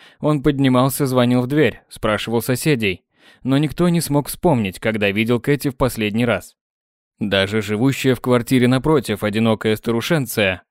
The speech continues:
круглосуточно торчащая возле окна, не сообщила ничего ценного, кроме подробностей жизни других соседей. А Кэтрин она говорила неохотно и скупо, ворчливо жалуясь на невоспитанную молодежь, не проявляющую уважения к пожилым.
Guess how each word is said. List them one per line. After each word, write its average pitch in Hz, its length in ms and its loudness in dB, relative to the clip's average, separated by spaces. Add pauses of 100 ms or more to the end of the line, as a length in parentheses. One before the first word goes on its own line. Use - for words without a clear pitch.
(120)
круглосуточно 147 680 -2
торчащая 110 680 0
возле 117 320 2
окна, 101 380 -4 (360)
не 160 160 -2
сообщила 143 520 2
ничего 107 420 0
ценного, 135 420 2
кроме 127 300 2
подробностей 113 640 0
жизни 127 340 0
других 107 360 -4
соседей. 117 580 -2 (600)
А 95 160 -2
Кэтрин 135 500 0
она 127 240 0
говорила 123 420 0
неохотно 131 580 0
и 147 160 -4
скупо, 107 520 -2 (480)
ворчливо 101 680 0
жалуясь 147 500 0
на 139 60 0
невоспитанную 127 680 2
молодежь, 135 600 0 (100)
не 135 160 -2
проявляющую 139 760 0
уважения 110 500 0
к - 80 -18
пожилым. 127 500 0